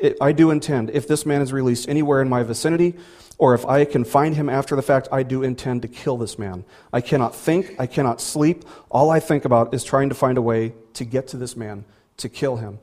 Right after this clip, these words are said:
See, the, the Greek word for torn away is derived from the word for comfortless.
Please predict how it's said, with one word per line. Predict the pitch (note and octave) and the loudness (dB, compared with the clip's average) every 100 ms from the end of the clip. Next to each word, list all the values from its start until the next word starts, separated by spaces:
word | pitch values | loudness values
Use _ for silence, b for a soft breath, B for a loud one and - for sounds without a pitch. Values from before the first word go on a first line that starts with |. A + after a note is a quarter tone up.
| b - | b -4
See, | E3+ | 0
the, | B2+ | 0
the | B2+ C3+ A2+ | -2 -8 -10
Greek | C3 E3+ F3 | -4 -4 -2
word | D3 C#3+ | -6 -6
for | B2+ | -8
torn | - - D3+ | -8 -6 -4
away | C#3 B2+ C3+ D#3+ b b b b _ _ - | -2 -4 -4 -8 b b b b _ _ -8
is | C3 | -6
derived | A#2 B2 C3 D3+ | -4 -2 -2 -2
from | - C#3+ | -6 -8
the | B2 | -6
word | B2 B2 | -4 -6
for | - - | -8 -16
comfortless. | - - C#3 - G2+ G#2 G2+ - - | -14 -10 -10 -12 -18 -20 -16 -14 -16